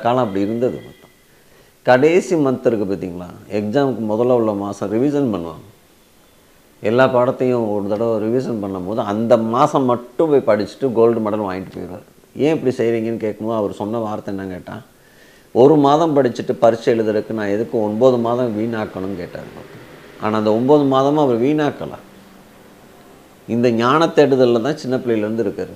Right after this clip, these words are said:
அந்த பதினாலு வயசுல மக்கா பாபா கூட இருந்தார் பார்த்தீங்களா, அதோடைய பயணத்துல தான் அவர் பயணம் பண்ண ஆரம்பிச்சார் வாழ்க்கை பூரா. பார்த்து அந்த பதினாலு வயசு வரைக்கும் அவங்க அப்பா தாத்தா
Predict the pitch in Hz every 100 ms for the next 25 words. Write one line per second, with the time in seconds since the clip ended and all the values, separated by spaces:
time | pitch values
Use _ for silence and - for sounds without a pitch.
0 | - 95 107 110 127 120 123 135 139 131
1 | 117 110 127 123 113 104 113 110 98 92
2 | 85 92 92 98 104 117 117 110 120 123
3 | 113 127 135 107 92 101 104 101 95 92
4 | 90 - 104 92 98 104 104 78 107 117
5 | 92 87 - - - _ _ _ _ -
6 | - - 92 107 120 123 123 131 123 131
7 | 120 107 101 - 127 117 - - - 123
8 | 127